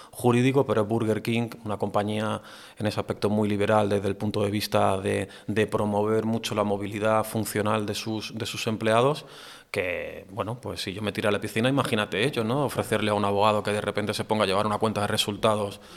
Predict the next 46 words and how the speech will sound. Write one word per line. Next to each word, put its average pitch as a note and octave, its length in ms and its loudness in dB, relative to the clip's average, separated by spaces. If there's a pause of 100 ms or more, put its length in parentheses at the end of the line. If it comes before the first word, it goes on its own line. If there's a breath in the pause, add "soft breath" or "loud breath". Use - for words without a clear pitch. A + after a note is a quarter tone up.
(260 loud breath)
de G#2 80 2
unos G2+ 200 2
restaurantes, A#2 500 4
¿no? A2+ 140 4
Yo A2 60 2
no G2+ 80 0
tenía G#2+ 200 0
n-, A#2 300 -2
ni G#2 380 -6
pajolera G2+ 580 2
idea B2+ 300 2
de, G2 220 -6
de G2+ 180 -6
cómo A2 180 0
manejar G2+ 440 -4
eso, D#3 200 -4
¿no? A2+ 140 -6 (480 loud breath)
Pero, G#2+ 320 2
pero G#2+ 160 2
ahí A2 120 4
en B2 40 6
ese B2+ 140 2
aspecto B2+ 320 4
las G#2+ 100 2
compañías A2 460 2
americanas B2+ 540 2
son A#2 180 0
muy A#2 240 0
de, G#2+ 420 0 (340 loud breath)
de G2+ 140 -4
confiar A2 340 0
en A#2 60 2
su A2+ 160 -2
gente C3+ 460 2
y, G2+ 560 -2 (320 loud breath)
y G2+ 140 -2
de, G2 460 -4
como G2+ 220 0
decía A2 260 0
un A#2+ 120 0
jefe, B2+ 480 0 (260 loud breath)
dice, G#2+ 300 -2
"Lo G#2 180 2
bueno C3+ 480 2
de C3+ 240 -2
incorporar, B2 880 0